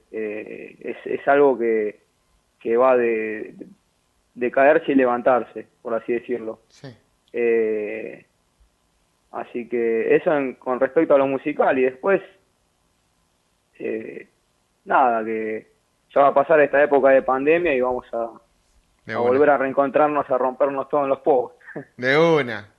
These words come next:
Speaker 2: de una, Nico. Bueno, loco, eh,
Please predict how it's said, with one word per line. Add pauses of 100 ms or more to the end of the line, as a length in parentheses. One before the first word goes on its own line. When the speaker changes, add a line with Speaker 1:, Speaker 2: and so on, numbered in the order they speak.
Speaker 2:
de
una,
Nico. (440)
Bueno,
loco, (240)
eh,